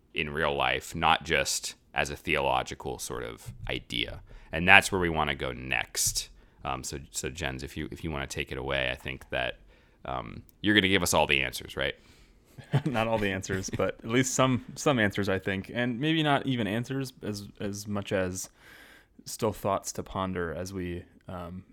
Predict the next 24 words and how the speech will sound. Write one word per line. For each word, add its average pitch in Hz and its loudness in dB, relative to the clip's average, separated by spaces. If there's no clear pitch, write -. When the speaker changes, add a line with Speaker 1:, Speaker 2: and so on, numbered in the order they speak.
Speaker 2:
you 101 -8
know, 82 -8
s-, - -10
explore - -4
the 90 -6
implications 90 -4
of 87 -6
this. 87 -4
And 101 4
I, 107 4
I 113 4
know 110 8
I 101 8
joked 101 2
a 104 0
little 95 4
bit 98 2
ago 95 2
about, 90 0
um, 98 -6
division 98 0
amongst 92 -4
Bible 101 2
translations, 104 -2